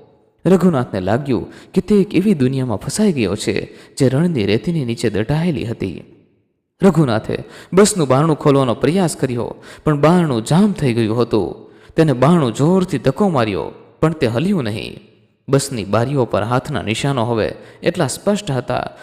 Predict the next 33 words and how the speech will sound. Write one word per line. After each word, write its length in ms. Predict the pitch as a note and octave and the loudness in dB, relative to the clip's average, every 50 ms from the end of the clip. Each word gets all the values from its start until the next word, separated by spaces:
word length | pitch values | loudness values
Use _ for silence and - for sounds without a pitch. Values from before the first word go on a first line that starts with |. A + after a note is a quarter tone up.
| - - _ | -20 -6 _
કે 80 | D#3 D#3 | 2 4
રઘુનાથને 520 | F3+ F#3+ F3+ G#3 G3+ F3 D3 C#3 - G#2+ | 4 4 4 2 2 2 0 0 -2 -2
લાગ્યું 760 | G2+ G2+ G#2 C3+ D3+ D#3 D3 A#2 E2 D#2 - - - - - | 0 0 0 0 0 -2 -2 -2 -2 -4 -8 -12 -18 -20 -8
કે 80 | - D3+ | -8 -6
કોઈ 180 | - - F#3 D3+ | -2 -2 -2 0
બહારથી 540 | A#2+ G#2+ A2 B2 C#3 E3 F3+ F3+ - D#3+ | 0 0 0 2 0 0 0 0 -2 -4
બસની 380 | B2 A2+ A2+ C3 - - D#3 - | -2 0 0 -2 -2 -4 -6 -6
અંદર 240 | - C3 B2+ B2+ A2 | -6 -2 -2 -2 -2
આવવાનો 400 | - A#2 A#2+ B2+ C3 C3 B2 G2+ | -2 -2 -2 -2 -2 -2 -2 -4
પ્રયાસ 440 | - - A#2 C#3+ F#3+ A3 G3+ - - | -2 -4 -2 0 0 0 -2 -2 -2
કરી 180 | C3+ A2+ G#2+ | -2 -4 -2
રહ્યું 320 | G2 - A2+ A2 F2 D#2+ - | -4 -4 -6 -6 -6 -6 -6
છે. 220 | - - C#2 C2+ - - - - _ _ _ _ _ _ _ _ _ - | -4 -6 -6 -6 -8 -12 -18 -20 _ _ _ _ _ _ _ _ _ -4
તેના 200 | A#2 G#2+ G2+ G2 | -4 -4 -4 -6
કાનમાં 500 | - - A#2+ C3+ C#3 A2 F#2 D#2+ D2+ - - - - - - | -4 -4 -4 -4 -4 -4 -4 -6 -6 -8 -12 -20 -20 -4 0
હવે 160 | F#3+ G3 F#3 | 2 4 6
રુદન 280 | C#3+ C#3 F#3+ F#3 A3+ G3 | 6 6 6 6 4 4
જેવો 300 | E3+ C3 B2+ B2 A2+ G2 | 4 2 2 2 2 2
અવાજ 360 | - C3 D3+ D#3+ C#3+ A#2 A2+ | 0 0 0 2 0 0 -2
નહોતો, 640 | A2 C3+ F3 F#3 D#3 - A#2 F2+ C#2+ A1+ - - - - - - _ _ | -2 0 0 0 0 0 0 0 0 -2 -6 -10 -16 -20 -20 -20 _ _
પણ 120 | C3 B2 | 0 0
એક 180 | A2+ G2 A2 A#2 | 0 -2 -4 -2
ધીમો, 520 | C#3+ E3+ F3 D#3 B2 G2+ - - - - - | 0 0 2 2 2 0 -2 -4 -10 -14 -10
ગણગણતો 540 | - D#3 G3 G#3+ G3+ E3 C#3 B2 A#2+ - A2 | 0 2 2 4 4 4 2 2 2 0 0
અવાજ, 400 | - - B2 C3+ A#2+ - - - - - - - _ _ _ _ _ _ | 0 0 0 0 -2 -2 -4 -6 -12 -16 -20 -20 _ _ _ _ _ _
જે 140 | - A#2 G#2+ | -2 0 0
જાણે 360 | A2+ A#2+ B2+ A#2 G2+ - - - - - - _ - | 0 -2 -2 -2 -4 -4 -8 -12 -14 -20 -18 _ -4
ઘણા 320 | B2 D3 E3+ G#3 A3+ G3 | 0 2 4 4 4 4
લોકો 300 | C#3 B2 A#2+ A2+ B2 - - | 2 0 0 0 0 0 0
એક 200 | C3+ D#3 E3+ - | 0 -2 -2 -4
સાથે 280 | - - B2 - - F#2+ | -4 -4 -4 -2 -2 -4
બોલતા 400 | G2+ G#2 G#2 A#2+ C#3 - A3 G3 | -2 0 0 -2 0 0 -2 -2
હોય. 240 | C3+ A#2 - G1+ | -2 -2 -4 -6